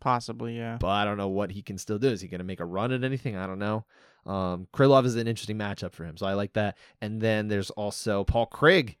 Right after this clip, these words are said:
Speaker 2: against Volkan Ozdemir. And look, I don't root for any fighters if I can help it, but my grandmother's from Scotland, and I feel a connection to the country, so I wouldn't be mad if Paul Craig got a win.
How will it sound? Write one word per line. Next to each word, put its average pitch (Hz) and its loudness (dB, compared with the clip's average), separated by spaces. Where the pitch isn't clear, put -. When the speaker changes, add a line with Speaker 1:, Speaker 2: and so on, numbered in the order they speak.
Speaker 2:
against 120 0
Volkan 135 4
Ozdemir. 123 0
And 131 0
look, 143 4
I 120 4
don't 139 6
root 95 2
for - 0
any 160 2
fighters 160 2
if 123 -8
I 95 -8
can - -16
help 113 2
it, - 4
but 123 0
my 107 -4
grandmother's 110 -4
from 165 -6
Scotland, 120 -2
and 160 -6
I 139 -6
feel 98 -6
a 104 -6
connection 110 -6
to 147 -6
the 170 -6
country, 180 -4
so 101 -2
I 110 4
wouldn't 104 -2
be 143 0
mad 98 0
if - -2
Paul 87 -4
Craig 95 -12
got 76 -8
a 113 -2
win. 165 2